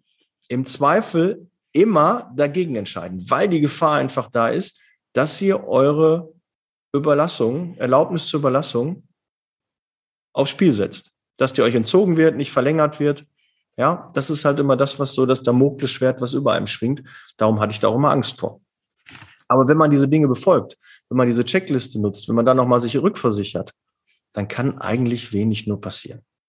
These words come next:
Und das ist ja nicht so häufig. In der Regel weiß die Firma ja auch, dass sie zum Bauhauptgewerbe ist und hat dann auch nicht die Berührung zur Zeitarbeit. Das wissen die eigentlich auch.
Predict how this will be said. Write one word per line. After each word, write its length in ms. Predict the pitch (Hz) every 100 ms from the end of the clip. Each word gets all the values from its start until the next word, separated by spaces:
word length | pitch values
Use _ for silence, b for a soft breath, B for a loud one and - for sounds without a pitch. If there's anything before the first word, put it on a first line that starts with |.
| _ -
Und 120 | 120
das 100 | 127
ist 40 |
ja 80 | 147
nicht 180 | 135 135
so 140 | 131
häufig. 400 | 120 139 147 139 B B B B
In 120 | 139
der 100 | 135
Regel 260 | 151 175 120
weiß 240 | 135 185
die 100 | 151
Firma 360 | - 127 113 110
ja 140 | 92
auch, 280 | 123 156 b b _
dass 140 | 107
sie 100 | 120
zum 160 | - 110
Bauhauptgewerbe 600 | 107 135 139 104 107 120
ist 120 | 135
und 160 | 127 107
hat 140 | -
dann 100 | 127
auch 180 | 107 -
nicht 220 | 123 -
die 120 | 127
Berührung 360 | 120 127 135 135
zur 120 | 135
Zeitarbeit. 520 | - 175 - - -
Das 140 | 110 -
wissen 220 | 117 127
die 120 | 123
eigentlich 420 | - 123 135 139
auch. 260 | 190 170 -